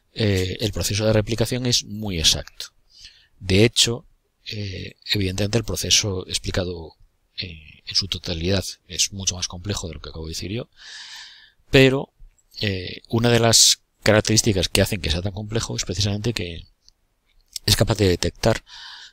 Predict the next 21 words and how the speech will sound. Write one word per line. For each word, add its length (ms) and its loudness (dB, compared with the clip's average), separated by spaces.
posibles 540 4
errores 640 -2
de 160 -2
colocación 560 -6
de, 400 -8
de 220 -8
bases 460 2
en 140 -14
la 260 -8
hebra 200 -4
roja 340 -6
y 160 4
sustituir 600 2
esos 260 0
errores, 560 -4
de 100 -8
manera 280 -6
que 140 -2
se 300 4
reduce 640 -2
mucho 580 -2